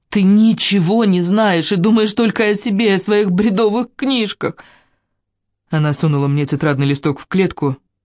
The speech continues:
вскочила и выбежала из комнаты. Имма наконец сообразила, что происходит что-то нехорошее, и тоже заплакала.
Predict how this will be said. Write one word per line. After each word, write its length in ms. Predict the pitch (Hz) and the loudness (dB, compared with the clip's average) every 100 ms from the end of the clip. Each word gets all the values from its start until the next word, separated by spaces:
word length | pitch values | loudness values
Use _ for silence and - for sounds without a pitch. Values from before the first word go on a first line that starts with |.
| _ _ _ _ - | _ _ _ _ -20
вскочила 480 | - 156 143 165 143 | -6 -4 -2 0 0
и 60 | |
выбежала 420 | 143 143 127 131 | 0 -2 -2 -2
из 120 | 131 - | -2 -4
комнаты. 420 | 78 - _ - _ _ _ _ _ _ _ _ _ _ _ _ _ _ _ _ _ _ _ _ - | -14 -16 _ -20 _ _ _ _ _ _ _ _ _ _ _ _ _ _ _ _ _ _ _ _ -2
Имма 200 | 196 214 | 2 2
наконец 420 | 214 214 208 208 | 0 0 0 0
сообразила, 520 | 202 196 202 233 190 | -2 0 0 0 0
что 200 | 156 156 | 0 -4
происходит 500 | 143 156 156 170 147 | 0 -2 0 -2 -2
что-то 240 | 139 151 156 | -2 -2 -2
нехорошее, 600 | 147 165 185 165 147 143 | -2 -2 -2 -2 -2 -2
и 40 | |
тоже 200 | 151 143 | -2 -2
заплакала. 540 | 139 143 117 - - | -2 -4 -6 -10 -14